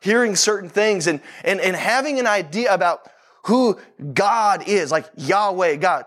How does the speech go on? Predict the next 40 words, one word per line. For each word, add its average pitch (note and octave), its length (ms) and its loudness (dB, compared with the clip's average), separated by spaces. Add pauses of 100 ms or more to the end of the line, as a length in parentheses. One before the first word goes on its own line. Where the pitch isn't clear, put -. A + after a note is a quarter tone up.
the E3+ 200 -2
creator F3+ 680 0
God, D3 340 0 (300)
the G#3 360 2
God. F3 320 0
He G#3 100 -8
would A#3 140 0
have, D#3+ 180 -2
he G#3+ 60 -6
would A3+ 80 -4
have F3 80 -4
grown F3 240 0
up D3+ 100 0
hearing E3+ 240 0
certain C#3+ 280 0
things. B2 180 -2 (160)
He C4 80 2
would C#4 80 4
have A3 80 0
grown G#3 180 2
up G#3 100 2
with F3 140 -6
verses E3+ 320 -2
like D3+ 180 2
this. D3+ 300 0 (340)
You D3+ 100 -6
thought E3+ 180 2
we D#3+ 40 -4
were D3+ 60 -4
going D3+ 140 -4
to C3+ 40 -8
James, C#3 280 0
by B2+ 140 2
the B2 80 -2
way. A#2 180 -2 (680)
We're C3+ 100 -2
not B2 180 2
going B2 160 -2
there C3+ 100 0
first. - 400 -6